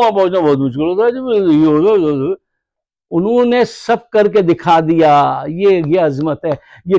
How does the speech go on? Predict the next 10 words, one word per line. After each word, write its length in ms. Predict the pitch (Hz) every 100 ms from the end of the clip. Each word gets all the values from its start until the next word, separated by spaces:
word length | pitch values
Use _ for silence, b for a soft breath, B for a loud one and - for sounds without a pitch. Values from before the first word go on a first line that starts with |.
| -
ٹریننگ 320 | 160 175 165
کام 380 | 139 - 147 139
آئی 220 | 120 135
ہے۔ 40 | 139
کس 240 | - 143
کے 100 | 202
کردار 640 | 185 _ 156 131 135 147 170
کی 200 | 170 156
ٹریننگ؟ 400 | 135 135 143 160 _ _
یہ 80 | -